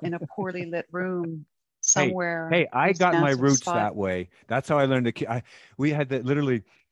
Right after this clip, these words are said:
Speaker 2: um, 'cause the Big Four, when you work for the, you know, the, the, these, the, the, the, I can't even remember the name right now, but it's literally that we're just this room of this, almost a sweatshop, right? And they,
Speaker 1: Sure.
Speaker 2: they, you know, they, uh, and they would take the design off the floor when they, we, I remember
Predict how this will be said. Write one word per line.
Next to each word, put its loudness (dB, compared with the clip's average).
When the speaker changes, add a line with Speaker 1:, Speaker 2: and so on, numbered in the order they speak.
Speaker 2:
um, -2
'cause -8
the -8
Big -4
Four, 2
when -2
you -4
work -4
for -8
the, -10
you -10
know, -10
the, -10
the, -10
these, -14
the, -14
the, -14
the, -10
I -18
can't -6
even -6
remember -6
the -8
name -4
right -8
now, -8
but -8
it's -14
literally -6
that -8
we're -4
just -12
this -14
room -2
of -8
this, -10
almost -4
a -10
sweatshop, -8
right? -8
And -10
they, -2
Speaker 1:
Sure. 0
Speaker 2:
they, -8
you -10
know, -8
they, -10
uh, -12
and -14
they -6
would -8
take -8
the -6
design -6
off -10
the -18
floor -4
when -6
they, -4
we, -14
I -12
remember -8